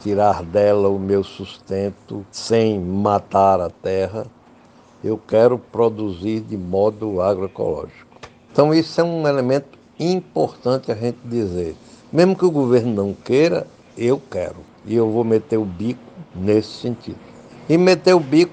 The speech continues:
pode ser assim, é, eu faço isso porque eu quero fazer, mas também eu começo a conversar pra que outros façam. Pense assim, se eu fazia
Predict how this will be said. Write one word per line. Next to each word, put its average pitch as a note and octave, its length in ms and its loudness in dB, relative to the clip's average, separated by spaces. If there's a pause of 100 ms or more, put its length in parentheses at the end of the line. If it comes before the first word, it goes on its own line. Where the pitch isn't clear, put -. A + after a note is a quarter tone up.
(120)
pode E3+ 240 2
ser - 160 -2
assim, C#3+ 460 0 (720)
é, G2+ 1080 2 (720)
eu C#3+ 160 8
faço C3+ 540 0 (420)
isso A#2+ 480 -8
porque - 180 -2
eu G2+ 100 4
quero G2 260 -2
fazer, G2 500 -2 (440)
mas C#3 300 2
também C3+ 720 0 (340)
eu B2+ 460 2 (340)
começo D3+ 420 4
a - 20 4
conversar E3 640 0
pra - 160 -8
que F3 180 -4
outros - 440 0
façam. E2+ 440 -10 (400)
Pense B2+ 280 4
assim, A#2+ 500 0 (240)
se - 240 -6
eu C#3 240 6
fazia B2+ 920 2